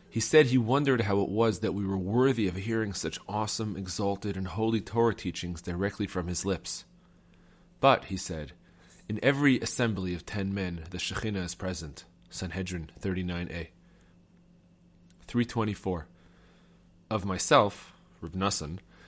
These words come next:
the Rebbe said to Reb Yitzchak of Terovitza that as regards giving over Torah, he is unique in his generation.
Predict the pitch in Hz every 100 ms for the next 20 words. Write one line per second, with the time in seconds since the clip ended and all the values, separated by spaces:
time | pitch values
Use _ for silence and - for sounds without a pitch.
0 | - - 110 113 120 127 117 101 104 98
1 | 95 110 - 98 95 87 - 98 107 98
2 | - 85 80 - - 95 101 - 98 113
3 | 120 104 110 113 117 113 95 92 110 110
4 | 120 123 - - - - - 110 92 92
5 | 104 120 127 - 98 90 101 92 90 87
6 | - 82